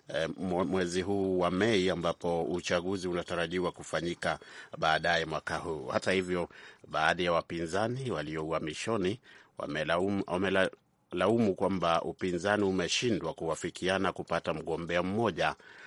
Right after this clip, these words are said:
ambaye atawakilisha vyama vya upinzani,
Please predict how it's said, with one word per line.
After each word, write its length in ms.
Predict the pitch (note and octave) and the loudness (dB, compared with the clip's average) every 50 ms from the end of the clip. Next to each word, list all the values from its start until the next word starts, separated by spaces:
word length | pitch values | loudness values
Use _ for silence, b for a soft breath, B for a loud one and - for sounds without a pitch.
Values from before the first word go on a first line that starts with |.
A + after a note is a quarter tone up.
| B B B - | B B B 0
ambaye 720 | - A2 A2+ A2+ A2 A2 G2+ G2 F#2+ F#2 F2+ F2 E2+ - - | 2 2 4 6 6 6 6 6 6 4 2 2 -2 -2 0
atawakilisha 1120 | - F2+ F2 E2 - - G2 F2 F2 E2+ D#2+ - - F2 E2+ F#2 F#2 - - F#2+ E2+ E2 D#2+ - D#2 E2 | 2 2 2 2 2 2 2 2 4 2 2 0 -2 -2 -2 -2 -2 0 0 2 2 2 0 0 -4 -6
vyama 400 | D#2+ D#2+ F#2 F#2 F#2 F#2 F2+ E2+ | -2 2 2 4 4 4 2 0
vya 180 | E2 E2 E2+ E2 | 0 0 0 0
upinzani, 840 | E2 D#2 - - F2 D#2+ E2+ D#2+ D2+ F2 D#2+ D#2 D2+ D2 C#2+ C#2+ - | 0 -2 -4 -4 -4 -2 -2 -2 0 2 2 2 2 0 -4 -6 -8